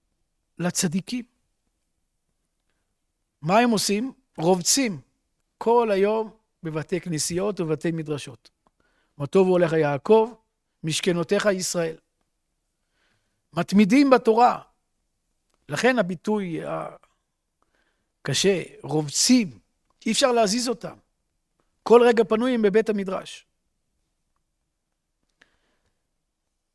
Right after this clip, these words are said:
וזה לא משנה, גיל, אה, מה עובר בחיים, כל הזמן הצדיקים רובצים בבית המדרש.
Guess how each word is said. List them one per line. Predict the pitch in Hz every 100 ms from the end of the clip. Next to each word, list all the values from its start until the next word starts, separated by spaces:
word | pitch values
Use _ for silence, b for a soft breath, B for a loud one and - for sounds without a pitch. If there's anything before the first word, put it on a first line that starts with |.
| _ _ _ _ _ _ 143
וזה | 147 160
לא | 196
משנה, | 202 - 208 220 214 _ _ _ _ _ _ 127
גיל, | 151 214 220 185 - _ _ _ _ _ _ _ _ _ _ _ _ _ _ -
אה, | 143 139 131 127 - - 330 _ _ _ _
מה | 151
עובר | 151 143 196 208
בחיים, | 202 196 185 165 - _ _ _ _
כל | - 233
הזמן | 208 165 214 220 202 _ _ _ _ _ _ _ _ _ _
הצדיקים | 147 - 143 147 214 220 220 -
רובצים | 202 151 147 - 196
בבית | 170 170
המדרש. | 165 147 127 123 -